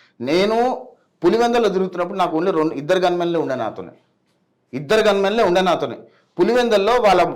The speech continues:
వాళ్ళ సామాజిక వర్గం కానీ, వాళ్ళ వాళ్ళు కానీ ఎవరు అటాక్ చేసినా సరే, నేను ఖచ్చితంగా మనం కాపాడుకుంటా, నన్ను నేను కాపాడుకుంటానని అయితే అనుకోలే. కానీ తెగించిపోయినా పు-, పులివెందులకి, తెగించిపోయి పులివెందులో ప్రచారం చేద్దామని పోయినా. ఏం చేస్తాడు? మహా అంటే చంపేస్తాడు, డిసైడ్ అయినా. వైసీపీ వాళ్ళే సెల్ఫీలు దిగుతారు నాతోనే.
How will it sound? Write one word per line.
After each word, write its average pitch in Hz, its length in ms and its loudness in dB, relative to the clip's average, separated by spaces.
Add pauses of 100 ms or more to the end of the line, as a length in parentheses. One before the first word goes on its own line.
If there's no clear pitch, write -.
వాళ్ళ 156 220 2
సామాజిక 202 520 0
వర్గం 175 340 2
కానీ, 165 220 0
వాళ్ళ 170 260 2
వాళ్ళు 185 180 2
కానీ 180 140 0
ఎవరు 156 140 2
అటాక్ 170 400 2
చేసినా 160 240 -2
సరే, 160 420 -2 (440)
నేను 220 240 -6
ఖచ్చితంగా 240 520 -4
మనం 202 440 0 (240)
కాపాడుకుంటా, 233 680 2
నన్ను 185 220 0
నేను 208 180 -2
కాపాడుకుంటానని 214 680 2
అయితే 190 180 0
అనుకోలే. 160 340 0
కానీ 185 360 -2
తెగించిపోయినా 190 520 -4
పు-, 147 180 -4
పులివెందులకి, 151 640 -4 (440)
తెగించిపోయి 214 640 -2
పులివెందులో 190 420 -4
ప్రచారం 165 360 -4
చేద్దామని 151 300 -4
పోయినా. 127 320 -8 (440)
ఏం 214 200 -4
చేస్తాడు? 208 340 0
మహా 156 240 -6
అంటే 170 160 -6
చంపేస్తాడు, 139 440 -6
డిసైడ్ 156 280 -2
అయినా. 113 200 -4 (440)
వైసీపీ 262 400 2
వాళ్ళే 269 180 0
సెల్ఫీలు 247 320 -2
దిగుతారు 214 260 0
నాతోనే. 139 380 -4